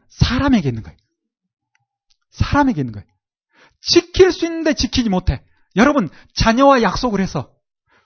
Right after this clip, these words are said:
분명히 지킬 수 있는 약속이야. 그런데 지키지 못해. 그러면 어떻게 합니까? 부모가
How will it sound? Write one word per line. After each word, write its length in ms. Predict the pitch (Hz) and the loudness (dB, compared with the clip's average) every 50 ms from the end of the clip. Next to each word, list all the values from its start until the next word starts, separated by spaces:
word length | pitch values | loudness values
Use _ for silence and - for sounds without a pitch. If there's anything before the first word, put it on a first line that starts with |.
| _ _ _ | _ _ _
분명히 640 | - 392 415 466 466 480 480 480 466 427 415 370 381 | 4 4 4 2 -2 -2 -2 -2 0 2 0 0 0
지킬 320 | - 302 269 - 320 339 | -2 -8 0 2 2 2
수 120 | 247 - 294 | 2 0 -2
있는 200 | 277 269 254 233 | 0 0 2 2
약속이야. 480 | 202 - - 208 185 151 156 127 - _ _ _ _ _ _ _ _ _ _ _ _ _ _ _ | 0 0 0 -4 -2 -2 -4 -6 -8 _ _ _ _ _ _ _ _ _ _ _ _ _ _ _
그런데 280 | - - 311 302 294 277 | -4 -2 0 0 0 0
지키지 360 | - 285 254 - 262 254 240 | 0 -4 -2 -2 -4 -2 0
못해. 380 | 208 202 - - 160 127 - _ _ _ _ _ _ - - _ - | 0 0 0 0 -2 -2 -8 _ _ _ _ _ _ -20 -20 _ -6
그러면 240 | - 294 285 277 247 | -4 -2 0 0 -2
어떻게 240 | 220 208 233 247 214 | -2 -2 -2 -4 -4
합니까? 400 | 180 156 143 131 - - - - _ _ - _ | -4 -4 -6 -10 -12 -16 -18 -18 _ _ -10 _
부모가 480 | - 220 214 220 190 165 127 - - | 2 4 4 4 2 2 -2 -4 -8